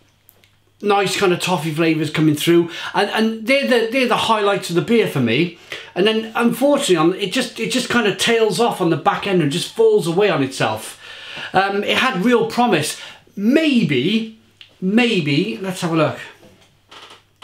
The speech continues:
So the best before date is the, is February twenty eighteen. It is currently November twenty seventeen. So we got three months on the, on the shelf life left on this beer,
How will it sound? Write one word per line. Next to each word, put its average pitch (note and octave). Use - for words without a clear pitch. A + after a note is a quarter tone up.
So -
the F#3
best A#3+
before G3
date D3
is D#3
the, D#3+
is F3+
February D#3+
twenty E3
eighteen. C#3+
It D#3+
is E3
currently E3+
November D3
twenty D#3
seventeen. D3
So C3
we G3
got -
three B3+
months G3+
on E3
the, E3
on D#3+
the D#3
shelf G#3
life C3
left F3
on C#3
this C3+
beer, D#3